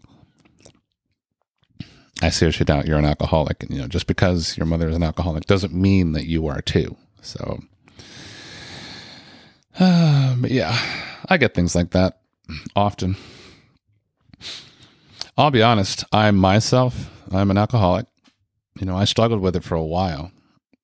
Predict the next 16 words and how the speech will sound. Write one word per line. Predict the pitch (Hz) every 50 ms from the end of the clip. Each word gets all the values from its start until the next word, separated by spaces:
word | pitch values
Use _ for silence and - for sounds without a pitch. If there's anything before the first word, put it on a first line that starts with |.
| _ _ _ _ _ - - - 95 -
But | - 117 -
reaching | 139 143 156 - 151 135 123
out | 113 120 131 123 - - _ _ _ _ _
for | - - - 107
support, | 104 - - - - - - - 120 139 139 92 - - _ _ _ _ _ _ _ _ _ _ _ _ _ _ _ - - _ _ _ _ -
you | - 87
know, | 87
and | 87 -
A | - 104 107 98 107 117 117
A |
groups | 110 - 113 107 101 - - -
are | - 98 92 95
the | 98 95
way | 87 87 90 90
to | 85 -
go. | - - 104 104 82 71 82